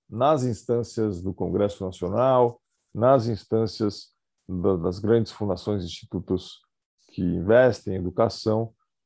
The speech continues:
no sentido da gente garantir que essa pauta esteja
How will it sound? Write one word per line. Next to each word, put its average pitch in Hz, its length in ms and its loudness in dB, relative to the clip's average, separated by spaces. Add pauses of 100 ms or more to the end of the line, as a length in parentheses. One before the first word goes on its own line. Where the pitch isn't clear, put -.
(120)
no 127 60 -12
sentido 113 360 -2
da 101 80 0
gente 104 180 -4
garantir 117 540 2
que - 180 -4
essa 98 500 0 (220)
pauta 101 480 2 (340)
esteja 101 800 2